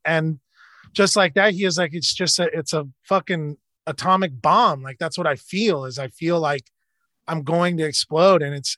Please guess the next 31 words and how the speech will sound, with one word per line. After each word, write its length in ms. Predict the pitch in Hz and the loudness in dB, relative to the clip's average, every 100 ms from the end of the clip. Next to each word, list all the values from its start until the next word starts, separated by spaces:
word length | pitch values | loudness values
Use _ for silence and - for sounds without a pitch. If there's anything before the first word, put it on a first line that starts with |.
| 156 | -4
and 180 | 165 | 0
that, 160 | 180 185 160 | 2 2 0
I 80 | |
think 200 | 180 233 | 0 -2
that's 200 | 202 214 - | 0 -2 -2
the 80 | |
really 240 | 214 214 202 | 0 0 0
cool 160 | - 202 | -2 -4
thing 240 | - 185 214 | -4 -6 -6
about 220 | 143 143 | -6 -6
our 100 | 143 | -6
music 400 | 139 147 139 135 | -8 -6 -8 -6
is 260 | 156 143 - _ _ _ _ _ _ _ | -6 -6 -8 _ _ _ _ _ _ _
it 120 | 196 - | -2 0
starts 460 | - 185 202 - | 4 4 4 2
at, 200 | 190 170 - _ - | 2 0 -2 _ -8
it 140 | 170 | -2
starts 360 | - 214 220 208 | 2 4 4 0
in 120 | 175 | -2
one 220 | 165 185 | -2 -2
place 340 | - 220 226 160 | -2 0 0 -4
and 120 | 143 | -8
really 680 | 139 160 185 208 202 185 156 | -6 2 6 8 6 4 -2
develops 720 | 143 139 160 160 151 - - | -4 -2 0 2 0 -2 0
somewhere 400 | - 147 143 117 | 0 -2 -4 -6
else, 360 | 120 120 - - | -6 -6 -6 -6
which 200 | - 165 | -6 -6
is 160 | 156 131 | -6 -8
really 420 | 131 165 175 151 - | -4 -2 0 -2 -6
cool 340 | 170 156 143 | -4 -2 -2
because 680 | 135 135 147 139 131 131 | -4 -6 -4 -2 0 -2